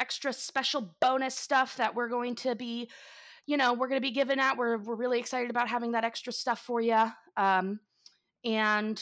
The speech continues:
yeah, I mean, that's about it. We're gonna, oh, Jackie, what is our next episode?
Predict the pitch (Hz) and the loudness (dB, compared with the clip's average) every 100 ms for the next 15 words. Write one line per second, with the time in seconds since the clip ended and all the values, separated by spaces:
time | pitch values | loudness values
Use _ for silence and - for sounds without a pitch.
0 | - 202 294 403 208 226 233 220 208 220 | -6 2 4 4 4 2 0 0 -2 -2
1 | 254 254 247 285 370 226 226 247 233 226 | 0 2 4 2 0 -2 -2 0 2 2
2 | 233 - - 359 262 330 302 190 - 214 | 2 0 2 4 4 2 0 -4 -4 -4
3 | 262 277 277 233 240 247 262 262 247 262 | -2 0 0 0 0 2 2 0 -2 -4
4 | - - 320 494 - 180 135 | -6 -4 -2 -2 -4 -4 -6